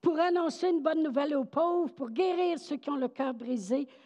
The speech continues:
proclamer aux captifs la délivrance, le recouvrement de la vue à l'aveugle, renvoyer libre l'opprimé,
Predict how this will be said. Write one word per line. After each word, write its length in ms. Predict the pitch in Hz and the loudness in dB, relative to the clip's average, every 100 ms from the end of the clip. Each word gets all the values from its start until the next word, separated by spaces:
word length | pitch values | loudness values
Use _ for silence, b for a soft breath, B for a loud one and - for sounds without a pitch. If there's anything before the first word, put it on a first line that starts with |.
| B | B
proclamer 580 | - 294 - 311 294 311 | -2 -2 0 0 2 0
aux 60 | 294 | 0
captifs 500 | 277 269 - 294 277 | -2 -4 -6 -4 -2
la 100 | 233 | -2
délivrance, 760 | 240 240 226 247 269 285 262 | -2 -4 -4 -2 -2 -4 -6
le 60 | 240 | -6
recouvrement 680 | 233 240 294 233 254 254 262 | -4 -6 -6 -2 0 0 -2
de 120 | 233 | -2
la 180 | 233 220 | -2 -2
vue 180 | 226 254 | 0 0
à 80 | |
l'aveugle, 460 | 226 208 208 240 233 B B B | 0 -2 -2 -4 -4 B B B
renvoyer 500 | 254 285 269 285 277 | -2 0 2 0 2
libre 280 | 269 277 247 | 2 0 0
l'opprimé, 680 | 247 - 233 233 240 254 | -4 -4 -4 -2 0 -2